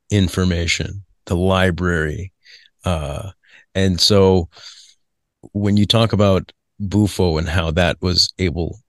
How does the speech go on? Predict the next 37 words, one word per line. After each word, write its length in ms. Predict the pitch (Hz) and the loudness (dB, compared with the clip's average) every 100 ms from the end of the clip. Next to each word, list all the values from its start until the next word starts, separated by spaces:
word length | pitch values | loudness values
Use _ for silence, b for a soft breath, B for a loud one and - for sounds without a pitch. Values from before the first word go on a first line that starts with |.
| _ - | _ -8
to 120 | 76 | -4
do 220 | 80 101 | 0 2
that 200 | 80 73 | 2 -2
for 220 | - 87 | -2 -2
you 240 | 82 98 95 | 2 2 2
or 140 | 90 87 | 0 -4
for 180 | - 82 | -4 -6
your 220 | 55 57 | -4 -2
wife, 480 | 95 92 85 - - | 2 2 0 -4 -10
uh, 240 | - 80 76 - | -6 -4 -4 0
can 160 | 95 | 2
you 260 | 90 90 82 | 2 0 -2
elaborate 500 | 90 98 98 95 90 | 0 2 2 2 2
on 180 | 85 82 | 0 0
that? 260 | 90 87 - _ _ _ - | 0 0 -4 _ _ _ -2
Tell 180 | 110 101 | 0 2
the 80 | |
listeners 720 | 95 92 - 85 85 82 - - - | 4 4 2 0 -2 -2 -4 -6 -6
and 120 | 85 | -4
the 60 | 82 | -2
watchers, 580 | 85 82 - - - - | -2 -4 -4 -8 -8 -10
what 220 | - 98 | -2 2
is 280 | 95 85 - - _ _ _ | 2 2 -2 -4 _ _ _
bufo? 580 | - 90 - 90 87 82 - _ _ | -2 -2 0 0 0 -2 -8 _ _
How 120 | 92 | -8
does 120 | 80 | -6
it 80 | 85 | -4
work? 480 | - 92 87 - - _ _ _ | 0 2 2 -4 -20 _ _ _
What 100 | 101 | -4
did 140 | 90 | -2
you 100 | 85 | -2
experience? 480 | 76 - 87 82 - | -4 -4 -4 -2 -2
What 100 | 90 | -2
did 140 | 82 80 | -4 -6
your 100 | 67 | -6
wife 240 | 69 - | -8 -8
experience? 580 | - - - 107 - | -8 -8 -8 -14 -16